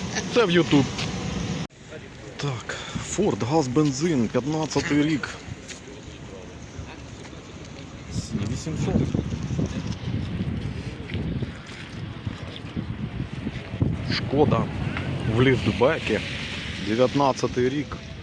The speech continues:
Один і шість дизель від дванадцять сімсот. Пробіг двісті сорок шість тисяч. Третій Міган. Дизель один і п'ять, дванадцятий рік. Вісім чотириста,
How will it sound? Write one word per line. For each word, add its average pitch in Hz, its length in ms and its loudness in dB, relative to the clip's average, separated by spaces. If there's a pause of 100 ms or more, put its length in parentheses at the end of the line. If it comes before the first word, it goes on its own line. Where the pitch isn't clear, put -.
(800)
Один 127 340 0
і 123 60 2
шість 120 340 -2
дизель 104 400 2
від - 140 -2
дванадцять 131 640 0
сімсот. 104 680 0
Пробіг 147 440 2 (1000)
двісті 131 520 0 (460)
сорок 113 380 4
шість - 280 -2
тисяч. - 500 -4 (1300)
Третій 98 400 2
Міган. 160 400 4 (920)
Дизель 113 340 8
один 123 180 8
і 147 40 2
п'ять, 160 220 6
дванадцятий 120 600 4
рік. 165 160 0 (1500)
Вісім 117 300 -4
чотириста, 127 600 -6